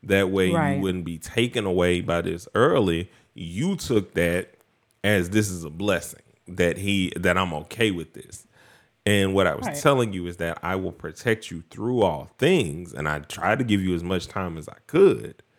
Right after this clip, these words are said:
Speaker 1: But at some point, like, I had, I'm go-, I'm letting the storm go because you've chosen the storm.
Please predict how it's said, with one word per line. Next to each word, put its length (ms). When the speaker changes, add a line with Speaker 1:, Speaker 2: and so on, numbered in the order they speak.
Speaker 1:
But 360
at 200
some 240
point, 420
like, 260
I 100
had, 440
I'm 220
go-, 200
I'm 180
letting 360
the 80
storm 580
go 440
because 320
you've 180
chosen 540
the 40
storm. 380